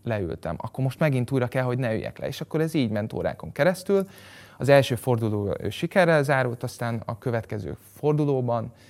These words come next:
sajnos kiszortak, és ugye ez nagyon rossz, mert az ember erre évekig készül, és utána pár óra alatt ez így szerte foszlik.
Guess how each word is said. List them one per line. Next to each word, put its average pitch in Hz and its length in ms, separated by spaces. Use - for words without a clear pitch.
sajnos 127 380
kiszortak, 139 680
és - 280
ugye 175 140
ez 165 100
nagyon 175 280
rossz, 131 160
mert 135 160
az 135 100
ember 131 220
erre 123 220
évekig 127 400
készül, 180 680
és - 180
utána 139 360
pár 117 220
óra 104 220
alatt 107 220
ez 117 100
így 113 140
szerte 107 320
foszlik. - 480